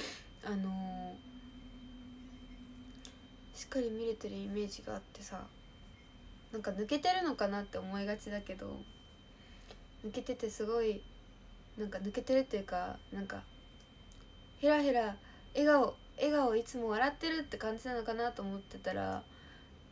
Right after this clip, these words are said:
しっかり考えてるし、ちゃんとしてるし、なんか、本当に、なんて言うんだろうな。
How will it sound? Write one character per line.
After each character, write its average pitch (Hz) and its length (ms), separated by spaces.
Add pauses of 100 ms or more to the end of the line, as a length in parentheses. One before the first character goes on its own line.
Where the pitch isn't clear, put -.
(200)
し - 180
っ - 60
か 349 100
り 277 140
考 247 100 (200)
え 214 160
て 202 140
る 190 120
し、 202 320
ち 226 80
ゃ 220 40
ん 208 120
と 214 120
し 202 60
て 214 160
る 214 140
し、 220 520 (400)
な 233 120
ん 220 60
か、 208 200 (1300)
本 269 180
当 269 160
に、 247 440 (2000)
な 226 120
ん 277 60 (100)
て 247 160
言 233 80
う - 40
ん - 40
だ 196 80
ろ 190 80
う 190 60
な。 190 340